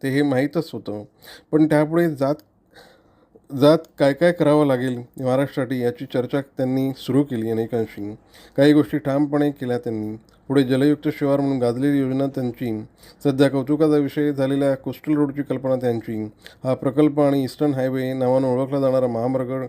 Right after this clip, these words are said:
हे टोलमुक्त असावेत असा कटाक्ष त्यांचा. आणखी एक गोष्ट, सरकार कोणाचंही असो, मुख्यमंत्र्यांभोवती घुंगवणारी माणसं तीच असतात. बाबा बापूही येतात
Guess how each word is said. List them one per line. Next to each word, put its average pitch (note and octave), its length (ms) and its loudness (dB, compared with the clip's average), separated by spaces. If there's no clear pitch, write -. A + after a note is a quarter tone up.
हे C3 40 -4
टोलमुक्त D3 540 0
असावेत B2+ 460 0
असा C3 180 -6
कटाक्ष C3+ 400 -4
त्यांचा. A#2 460 -4
आणखी C3+ 260 0
एक D#3 100 2
गोष्ट, B2 320 -8
सरकार C#3 260 2
कोणाचंही C#3+ 500 0
असो, A2 220 -8
मुख्यमंत्र्यांभोवती D#3 880 2
घुंगवणारी D3+ 520 2
माणसं C3+ 340 -2
तीच D3 240 -2
असतात. A#2+ 360 -4
बाबा B2+ 360 4
बापूही D3+ 480 2
येतात C3 260 -4